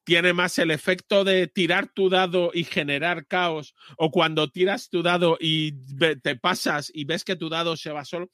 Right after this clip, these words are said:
Entonces es muy gracioso toda la interacción que se produce momentáneamente, eh, el dónde van, cómo caen.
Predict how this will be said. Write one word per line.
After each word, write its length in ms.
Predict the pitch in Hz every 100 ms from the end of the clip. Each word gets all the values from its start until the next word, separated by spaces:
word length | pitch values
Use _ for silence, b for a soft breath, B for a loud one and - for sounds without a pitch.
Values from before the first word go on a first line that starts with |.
| B 190 156
Entonces 380 | 156 180 214
es 60 | 202
muy 160 | 208 190
gracioso 640 | 170 160 196 165 - 131
toda 160 | 143
la 80 | 160
interacción 680 | 165 160 156 151 180 151 139
que 160 | 139 135
se 360 | 139 131 127 123
produce 680 | 147 143 160 156 196 190 - B B -
momentáneamente, 1200 | 151 147 139 131 156 156 151 175 180 202 208 214
eh, 640 | 139 135 135 131 131 135 135
el 140 | 131
dónde 340 | 143 156 165 160
van, 300 | 160 170 185
cómo 400 | 170 151 151 143
caen. 420 | 165 175 202 208